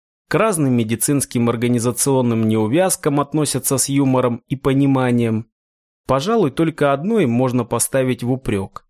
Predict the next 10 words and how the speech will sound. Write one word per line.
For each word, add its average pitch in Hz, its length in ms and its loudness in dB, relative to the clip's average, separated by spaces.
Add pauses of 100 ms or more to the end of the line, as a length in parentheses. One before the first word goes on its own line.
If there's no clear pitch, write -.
(180)
Любят 160 380 0
поговорить, 147 760 0 (100)
рассказать 135 600 -2
о 113 60 -2
своих 107 360 -2
встречах 151 560 -2
с 123 40 -2
большими 135 500 0
людьми, 131 480 2 (160)
пофилософствовать. 135 1160 -2